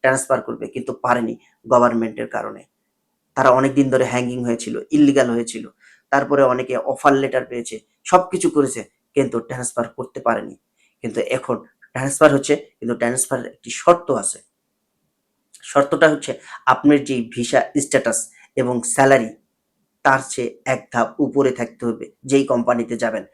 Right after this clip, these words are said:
সেই অফার লেটারে অবশ্যই থাকতে হবে যে আপনার স্ট্যাটাস চেয়ে সেই স্ট্যাটাসটা ভালো, সে আমাকে অফার করেছে, এবং এই কোম্পানির স্যালারির চেয়ে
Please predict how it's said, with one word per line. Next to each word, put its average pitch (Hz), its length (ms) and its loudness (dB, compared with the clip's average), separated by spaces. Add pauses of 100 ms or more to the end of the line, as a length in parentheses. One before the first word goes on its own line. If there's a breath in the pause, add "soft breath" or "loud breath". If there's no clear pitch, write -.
(200)
সেই 120 240 -2
অফার 131 300 2
লেটারে 120 500 -2
অবশ্যই 170 340 2
থাকতে 160 300 -4
হবে 160 240 -2 (440)
যে 117 160 0
আপনার 143 400 0
স্ট্যাটাস 127 440 -6
চেয়ে - 240 -10 (140)
সেই 131 300 0
স্ট্যাটাসটা 117 680 -6
ভালো, 147 340 4 (240 loud breath)
সে - 200 0
আমাকে 113 320 -2 (260)
অফার 165 300 4
করেছে, 170 480 -4 (200 soft breath)
এবং 123 280 2 (280)
এই 196 140 8 (140)
কোম্পানির 123 380 0
স্যালারির 120 560 -2
চেয়ে - 180 -10